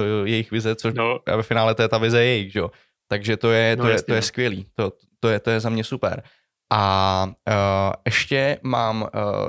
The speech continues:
Speaker 1: jeden, jednu rychlou vsuvku, než se tě zeptám, už půjdeme do finiše.
Speaker 2: Mhm.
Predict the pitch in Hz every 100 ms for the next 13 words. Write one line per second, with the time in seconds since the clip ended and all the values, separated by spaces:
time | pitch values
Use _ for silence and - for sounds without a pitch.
0 | - 110 117 123 127 120 127 131 120 -
1 | 151 - 120 - 107 101 104 110 117 117
2 | 110 98 107 117 - 120 127 131 - 101
3 | - - - 127